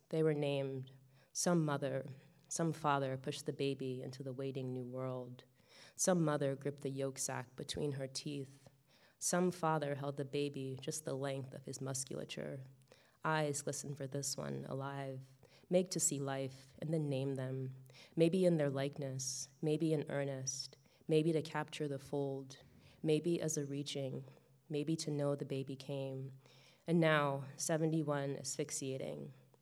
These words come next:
In the end, they know somebody still loved them. In the end, they know they walked slick near the edges. They know others came before them. They remember their mothers' mouths gripped them.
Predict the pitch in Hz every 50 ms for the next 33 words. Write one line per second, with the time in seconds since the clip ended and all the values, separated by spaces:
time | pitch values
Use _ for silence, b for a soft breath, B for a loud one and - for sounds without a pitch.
0 | _ _ _ 165 165 165 165 160 160 160 165 170 165 160 156 156 147 151 151 -
1 | 165 160 151 147 151 151 147 - - - 151 143 139 139 139 139 143 156 156 156
2 | 160 156 156 156 156 - B B B B B B B B B B - 165 160 156
3 | 156 151 147 156 160 156 151 151 147 147 147 147 147 147 147 143 143 143 135 131
4 | - - - - 160 156 156 - 165 151 143 143 143 - - 143 143 151 156 160
5 | 160 165 165 160 - - - - _ _ - 151 147 147 147 147 - - 147 143
6 | 147 151 147 143 - - - 151 147 139 143 139 - - 143 143 147 147 156 156
7 | 160 160 160 160 156 - - B B B B B B B _ - 156 151 147 143
8 | 147 156 151 156 156 156 156 147 143 143 143 143 143 147 147 147 143 - 139 139
9 | 139 139 139 139 139 139 - - - 151 143 - - - 160 156 160 160 165 160